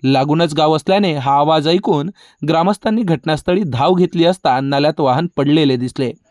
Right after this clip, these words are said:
गावकऱ्यांनी बचाव कार्य करून वाहनातून महिला आणि पुरुषांना बाहेर काढले, मात्र दोन मुली हाती लागल्या नाहीत. गावकऱ्यांनी साकोली पोलिसांना कळविल्यावर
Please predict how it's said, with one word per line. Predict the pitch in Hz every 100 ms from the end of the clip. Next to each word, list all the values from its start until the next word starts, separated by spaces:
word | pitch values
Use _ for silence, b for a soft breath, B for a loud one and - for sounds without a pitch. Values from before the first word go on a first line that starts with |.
| _ _ 127
गावकऱ्यांनी | 131 143 127 156 147 165
बचाव | 156 131 156 160
कार्य | 160 160
करून | - 220 202 156 - B B B
वाहनातून | 160 180 196 208 233
महिला | 190 160 175
आणि | 185 202
पुरुषांना | 175 156 - 175
बाहेर | 175 127 165
काढले, | 175 139 131 120 123 _ b b b
मात्र | 143 131 151
दोन | 135 160
मुली | 185 156 143 160
हाती | - 131 165
लागल्या | 131 131 123
नाहीत. | 123 131 - _ b b b b 120
गावकऱ्यांनी | 135 139 151 151 170
साकोली | - 131 160 165
पोलिसांना | 156 214 180 160
कळविल्यावर | 165 151 160 165 185 220 165